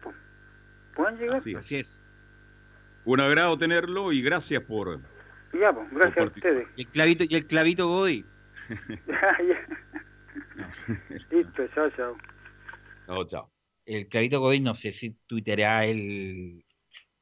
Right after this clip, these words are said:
Speaker 3: tiene una cuenta de Twitter, Clavito Godoy, no sé si será él realmente,
Speaker 2: Alguien se la
Speaker 3: o, pero es muy chistosa la, lo que pone el Clavito Godoy en Twitter cuando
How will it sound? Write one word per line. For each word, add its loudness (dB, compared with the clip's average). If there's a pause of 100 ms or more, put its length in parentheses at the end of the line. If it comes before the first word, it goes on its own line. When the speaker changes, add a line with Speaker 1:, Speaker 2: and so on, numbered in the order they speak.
Speaker 3:
tiene 2
una 4
cuenta 0
de -2
Twitter, -6
Clavito 0
Godoy, 2
no -6
sé -6
si -12
será 0 (180)
él 0
realmente, -2 (120)
Speaker 2:
Alguien -2
se -4
la -6
Speaker 3:
o, -2
pero 4
es 2
muy 2
chistosa -2
la, -2 (800)
lo -4
que -4
pone -2
el -6
Clavito 0
Godoy 2
en -2
Twitter 0
cuando -6